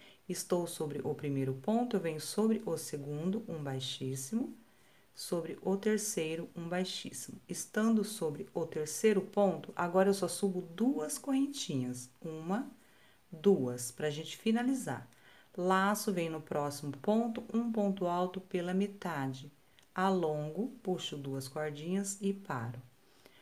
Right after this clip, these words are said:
Laço o fio, vem no próximo ponto,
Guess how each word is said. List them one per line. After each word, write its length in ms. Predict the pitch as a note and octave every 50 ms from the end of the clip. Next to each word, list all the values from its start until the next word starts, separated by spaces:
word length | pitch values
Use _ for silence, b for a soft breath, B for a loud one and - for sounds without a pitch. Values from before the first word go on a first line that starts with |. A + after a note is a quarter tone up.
| B B B -
Laço 460 | F3 F3+ G3 G#3+ B3+ C4+ C4 - A#3+
o 40 | A3+
fio, 240 | - - G#3+ G#3
vem 140 | G3+ G3+ F#3
no 100 | F3 F3
próximo 520 | E3+ - - G#3 A3 A3+ A3 A3+ - F3 E3+
ponto, 500 | - - G#3 G#3 G3 E3 D3 - -